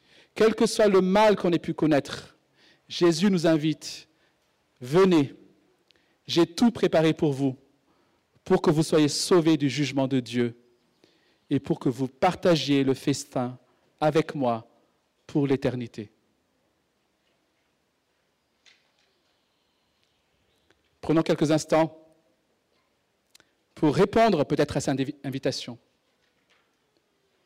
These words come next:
Il est possible de le faire encore aujourd'hui. Il est possible de dire, « Oui, Seigneur,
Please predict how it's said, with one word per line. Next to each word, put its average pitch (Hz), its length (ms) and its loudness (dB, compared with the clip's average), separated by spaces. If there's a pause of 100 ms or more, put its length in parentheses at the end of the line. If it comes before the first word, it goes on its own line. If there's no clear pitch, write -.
(400)
Il 147 100 -2
est 147 40 2
possible 156 300 -2
de 151 60 4
le 156 80 0
faire 147 220 0
encore 139 220 0
aujourd'hui. 123 400 -4 (1300)
Il 151 100 0
est 160 40 0
possible 180 360 -2
de 160 120 0
dire, « 156 260 0
Oui, 190 160 2
Seigneur, 151 480 -2